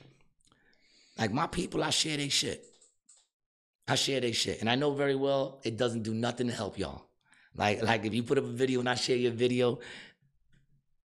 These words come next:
'cause people suck, so I don't think it does much. But sometimes, you know, you'll get comments, people like my cousin George will post something, I'll put it up there. They'll be like, "Oh, that's your cousin." They'll listen to it.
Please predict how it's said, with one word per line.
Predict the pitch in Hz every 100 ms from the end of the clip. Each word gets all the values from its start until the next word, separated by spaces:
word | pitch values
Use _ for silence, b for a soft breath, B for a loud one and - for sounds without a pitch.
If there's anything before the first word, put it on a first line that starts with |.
| _ -
'cause | 156
people | - 160 156
suck, | - 165 123 -
so | 117
I | 107
don't | 117 123
think | - 131 113 B B
it | - 117
does | 123 113 104
much. | 110 104 90 -
But | 135
sometimes, | 170 156 175 131 117
you | 127
know, | 113
you'll | 110
get | 110 110
comments, | 113 104 104 101
people | - 113 104
like | 98
my | 92
cousin | - 110 101 104
George | 95 101 101
will | 95
post | - 107 -
something, | 104
I'll | 98 98
put | - 104
it |
up | 104 104
there. | 107
They'll | 107
be | 113
like, |
"Oh, | 131 117
that's | 110
your | 117
cousin." | 123 127 120
They'll | 113
listen | 104 104 -
to | - 110
it. | 107